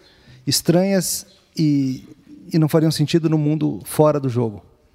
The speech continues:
Então não é só questão do engano, mas várias outras coisas. Você sair correndo atrás de uma bola por noventa minutos é uma coisa que não serve pra nada no mundo, mas dentro de um certo jogo ela, ela serve.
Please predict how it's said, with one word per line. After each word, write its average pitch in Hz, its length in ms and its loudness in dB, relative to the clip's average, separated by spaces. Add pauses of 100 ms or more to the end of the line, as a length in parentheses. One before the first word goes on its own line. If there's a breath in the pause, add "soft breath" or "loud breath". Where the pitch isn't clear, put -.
(460 soft breath)
Então 165 160 4
não 185 80 2
é 208 40 2
só 202 140 0
questão 160 300 0
do 143 60 2
engano, 123 320 0
mas 117 160 -2
várias 139 200 0
outras 180 240 0
coisas. 127 440 0 (520 loud breath)
Você 143 160 4
sair 160 180 4
correndo 151 260 4
atrás 147 260 2
de 135 60 0
uma 147 140 2
bola 135 520 -2 (140)
por 139 100 2
noventa 139 320 2
minutos 160 320 0
é 196 60 4
uma 196 100 0
coisa 190 240 2
que 202 220 -4 (800 loud breath)
não 139 80 2
serve 151 180 4
pra 214 120 4
nada 180 280 2
no 143 60 4
mundo, 123 520 -2
mas 131 200 2
dentro 143 200 -2
de 131 80 -2
um 147 40 2
certo 139 280 0
jogo 143 220 0
ela, 180 180 -4
ela 160 180 -2
serve. 123 440 -2